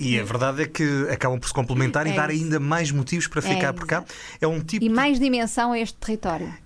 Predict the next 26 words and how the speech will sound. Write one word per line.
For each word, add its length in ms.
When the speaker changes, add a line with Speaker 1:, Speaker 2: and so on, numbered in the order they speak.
Speaker 1:
Sim, 420
é, 140
exatamente. 640
E 60
é 20
um 100
tipo 240
de 120
turismo 520
que 120
não 640
se 260
ouve 220
muitas 260
vezes 300
falar 340
e 60
para 100
o 60
qual, 120
se 60
calhar, 160
temos 180
que 40
começar 360
a, 60